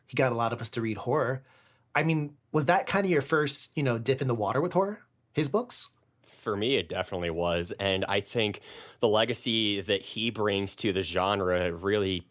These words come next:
Speaker 2: is kind of our generation, because that's how a lot of us got into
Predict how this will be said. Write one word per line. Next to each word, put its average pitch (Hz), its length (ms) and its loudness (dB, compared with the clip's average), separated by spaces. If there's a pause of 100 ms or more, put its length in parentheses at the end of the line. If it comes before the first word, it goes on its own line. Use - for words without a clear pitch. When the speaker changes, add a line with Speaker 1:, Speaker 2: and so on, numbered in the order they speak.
Speaker 2:
is 101 320 -2
kind 98 360 -2
of 87 220 -2
our 92 380 2
generation, 87 960 -2 (280)
because 113 840 2
that's 110 320 0
how 113 340 2
a - 80 4
lot 101 220 0
of 98 80 -6
us 95 80 -6
got 101 320 -2
into 104 720 -4